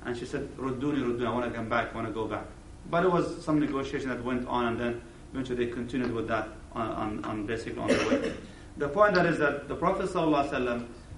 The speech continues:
he, he, he gave this as a prophecy, that this event will happen, and there will be some sort of fitna among the Muslimin that would lead to, uh, uh, to this battle. The last event here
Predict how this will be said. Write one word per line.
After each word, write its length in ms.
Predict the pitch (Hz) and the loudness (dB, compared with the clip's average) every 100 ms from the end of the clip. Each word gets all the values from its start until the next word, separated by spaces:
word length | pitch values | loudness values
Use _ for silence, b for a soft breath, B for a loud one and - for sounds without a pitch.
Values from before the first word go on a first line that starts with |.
| - | -6
he, 120 | 135 131 | -2 -2
he, 460 | - 147 135 135 | 0 0 2 2
he 480 | 135 127 123 117 - | 2 2 2 0 -2
gave 180 | - 185 | 2 4
this 140 | 185 147 | 4 4
as 160 | 139 | 0
a 40 | 139 | 0
prophecy, 580 | 160 156 - 120 - - - - | 0 0 0 -4 -8 -12 -14 -8
that 180 | 117 113 | -4 0
this 180 | 147 151 | 0 0
event 380 | 143 120 143 131 | -2 -2 -2 -2
will 120 | 117 | -2
happen, 540 | 117 139 127 123 120 - - | 0 0 0 -2 -4 -6 -6
and 200 | 117 113 | -4 -2
there 100 | 131 | 0
will 160 | 139 127 | 2 2
be 160 | 123 | 0
some 220 | 120 123 117 | -2 -4 -4
sort 180 | 123 | -4
of 60 | 117 | -4
fitna 380 | - 147 135 120 | -2 -2 -2 0
among 220 | 117 117 | 0 -2
the 60 | 110 | -4
Muslimin 420 | 107 117 131 123 | -6 -4 -2 0
that 120 | 113 | 0
would 120 | 110 | -2
lead 320 | 117 120 - - - - | 2 2 0 -6 -14 -4
to, 260 | 120 120 - | 0 2 2
uh, 140 | - - | 0 0
uh, 180 | 104 | -2
to 80 | 104 | -4
this 180 | 117 - | -6 -6
battle. 300 | - 98 87 - B B B B - - - | -4 -4 -4 -12 B B B B -16 -18 -6
The 120 | 156 165 | 2 6
last 320 | 185 185 - | 6 4 2
event 360 | 143 123 117 | 0 2 0
here 300 | 120 120 160 | 0 0 0